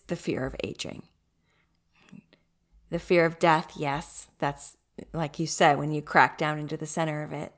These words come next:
And knowing that our parents, and if you still have grandparents alive, then grandparents, um, are being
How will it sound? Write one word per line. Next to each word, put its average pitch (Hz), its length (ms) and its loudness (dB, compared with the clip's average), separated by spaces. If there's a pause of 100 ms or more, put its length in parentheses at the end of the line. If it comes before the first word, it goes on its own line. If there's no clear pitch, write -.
(800)
And 147 440 -2 (140)
knowing 156 500 0
that 135 280 -2 (100)
our 160 120 0
parents, - 800 -6 (540)
and 160 100 -14
if - 140 -12
you 165 60 -8
still 156 220 -2
have 156 180 -6
grandparents 170 600 0
alive, 160 540 0
then 165 160 -6
grandparents, 160 1000 -6 (520)
um, 160 580 -2 (160)
are 180 160 -2
being 165 580 -2